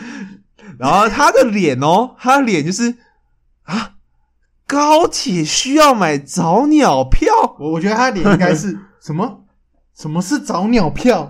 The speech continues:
Speaker 1: <laughs> 反正他就是一脸疑惑地看着我。我说：“欸，你有没有抢过早鸟票？”然后我也没有要他回答的意思，我就说：“干，早鸟票超难抢。”
Speaker 2: 嗯。
Speaker 1: 我说：“我那个二十八天前那个十二点一到，我登进去哦，就剩下八折这样。”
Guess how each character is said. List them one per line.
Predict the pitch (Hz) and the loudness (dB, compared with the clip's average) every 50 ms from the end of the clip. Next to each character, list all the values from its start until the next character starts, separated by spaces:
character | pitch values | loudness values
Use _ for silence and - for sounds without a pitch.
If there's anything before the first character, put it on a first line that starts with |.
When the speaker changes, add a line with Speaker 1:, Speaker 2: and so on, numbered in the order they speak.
| 160 - | -6 -4
Speaker 1:
<laughs> | 185 175 127 139 127 156 135 127 131 - 226 226 214 - - - - _ _ | -2 -2 -2 -4 -6 -6 -8 -8 -12 -14 -16 -16 -16 -16 -18 -20 -20 _ _
反 | - 123 139 | -12 -8 -8
正 | 160 175 | -4 -4
他 | 190 190 | -4 -2
就 | 190 190 | -4 -4
是 | 170 190 185 180 | -6 -6 -8 -6
一 | 226 208 | -4 -4
脸 | 196 151 123 | -4 -4 -4
疑 | 104 101 110 127 | -6 -10 -12 -8
惑 | 127 185 165 | -4 -4 -4
地 | 135 123 | -4 -4
看 | - 156 123 104 | -6 -8 -10 -10
着 | - 95 | -12 -16
我。 | - - _ _ _ _ _ | -18 -20 _ _ _ _ _
我 | - 110 | -14 -10
说 | 135 170 214 - | -8 -8 -8 -8
：“欸， | 175 185 - - - | -8 -12 -14 -12 -6
你 | 175 | -4
有 | 202 | -4
没 | 208 180 165 | -2 -2 -4
有 | 151 | -4
抢 | - - - 127 98 104 | -6 -8 -12 -14 -10 -6
过 | 139 143 | -6 -6
早 | 127 127 - 92 - 113 | -6 -8 -12 -14 -12 -12
鸟 | 120 101 - | -14 -14 -16
票？” | - - 127 104 - - _ _ _ _ _ _ | -14 -14 -14 -14 -14 -18 _ _ _ _ _ _
然 | - 131 | -6 -2
后 | 156 | 0
我 | 190 226 240 | 2 2 2
也 | 202 | 2
没 | 165 - | 0 -2
有 | 165 156 | -4 -4
要 | 131 131 | -4 -4
他 | 135 147 135 | -4 -6 -6
回 | 123 120 107 | -6 -8 -10
答 | 98 101 82 78 | -10 -12 -12 -12
的 | 95 | -14
意 | 101 | -14
思， | 101 110 | -14 -14
我 | 107 117 | -14 -10
就 | 120 | -10
说 | 135 131 | -10 -8
：“干， | 160 139 - - 117 - _ _ | -8 -10 -10 -12 -18 -20 _ _
早 | - 117 123 156 | -8 -6 -4 -4
鸟 | 185 190 156 120 104 | -4 -4 -4 -6 -8
票 | 92 - 147 147 123 | -8 -8 -6 -6 -6
超 | 123 - - 143 135 135 139 | -8 -10 -8 -6 -6 -6 -6
难 | 135 113 85 85 104 | -6 -10 -12 -12 -14
抢。” | 113 - - - - _ _ _ | -16 -16 -16 -18 -20 _ _ _
Speaker 2:
嗯。 | 131 127 117 107 104 107 | -18 -18 -16 -18 -20 -20
Speaker 1:
我 | _ 104 | _ -10
说 | 113 135 143 151 151 - _ _ _ _ _ _ _ _ | -6 -4 -4 -4 -6 -8 _ _ _ _ _ _ _ _
：“我 | _ - 110 113 113 | _ -10 -8 -8 -6
那 | 131 131 | -6 -6
个 | 120 117 | -6 -6
二 | - 165 | -6 -6
十 | 160 - 135 | -6 -6 -6
八 | 135 123 131 | -6 -6 -6
天 | 131 135 135 139 | -6 -6 -10 -10
前 | 139 131 113 107 107 110 | -12 -12 -14 -14 -14 -16
那 | 117 117 | -16 -14
个 | 113 110 - _ _ _ _ _ | -14 -16 -16 _ _ _ _ _
十 | - - 170 | -10 -6 -4
二 | 175 | -4
点 | 156 151 123 | -4 -4 -6
一 | 123 | -6
到， | 123 180 170 | -8 -8 -6
我 | 123 117 | -8 -6
登 | 127 170 165 | -6 -4 -4
进 | 180 185 170 | -4 -4 -6
去 | 165 170 165 | -6 -6 -4
哦， | 156 143 131 120 110 | -4 -4 -4 -6 -6
就 | 101 143 135 131 | -6 -6 -8 -8
剩 | 127 - 151 135 | -6 -6 -8 -6
下 | 127 139 151 | -6 -8 -8
八 | 131 131 117 117 123 | -6 -4 -4 -4 -6
折 | 127 120 92 87 92 | -8 -12 -16 -16 -14
这 | 104 | -14
样。” | 101 87 76 | -14 -14 -16